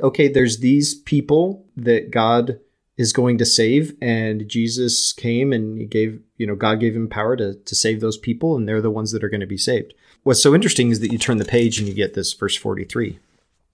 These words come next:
He says, "Who glorifies the Father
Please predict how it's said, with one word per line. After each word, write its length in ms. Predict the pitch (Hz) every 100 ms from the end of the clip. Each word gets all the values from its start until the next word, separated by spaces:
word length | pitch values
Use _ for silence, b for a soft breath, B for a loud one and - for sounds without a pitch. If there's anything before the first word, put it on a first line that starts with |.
| _ _ -
He 100 | 113
says, 360 | 113 104 - B B B
"Who 220 | - 139 120
glorifies 680 | 123 135 156 147 117 113
the 100 | -
Father 540 | 120 107 98 101 101